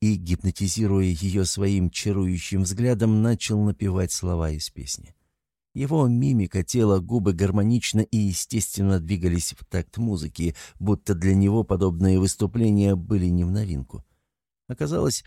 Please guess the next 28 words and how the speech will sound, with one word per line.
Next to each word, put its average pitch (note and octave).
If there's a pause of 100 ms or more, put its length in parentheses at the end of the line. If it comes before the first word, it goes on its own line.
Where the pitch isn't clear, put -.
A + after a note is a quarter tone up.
(160)
что C#3
у B2+
Джонни B2
еще A#2
и A2+
приятный G#2
голос. C#2 (540)
Эстер F#2
зажмурилась, D#2
как -
изнеженная D#2+
на D#2+
солнце D#2
кошка. - (520)
Она D3
трепетала C3
от A2+
восхитительной A2
истории, G#2
которая G2+
происходила F#2+
с -
ней F#2+
наяву. F#2 (560)
Джонни A#2
потянул G#2
Эстер G2+
танцевать. G2+